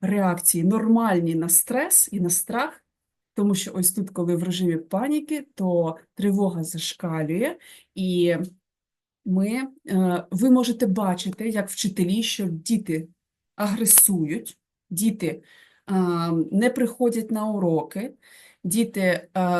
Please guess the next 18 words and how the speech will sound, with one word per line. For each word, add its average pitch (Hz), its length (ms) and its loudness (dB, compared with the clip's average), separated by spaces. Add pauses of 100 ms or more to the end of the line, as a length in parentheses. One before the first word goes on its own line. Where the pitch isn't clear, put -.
(100)
с-, - 240 2 (180)
знаходяться 220 520 2
в 190 60 0
ступорі, 208 640 2
тобто 214 420 -4
завмирають, 208 1120 0 (200)
тому 208 260 -2
що 277 180 -8
вони 196 200 0
зустрічаються 233 840 -2 (380)
із 165 200 2
досить 190 520 -2 (200)
завищеними 196 1000 0
очікуваннями 240 800 -2
і 185 160 0
з 175 280 0
великим 247 640 0
стресом 190 760 2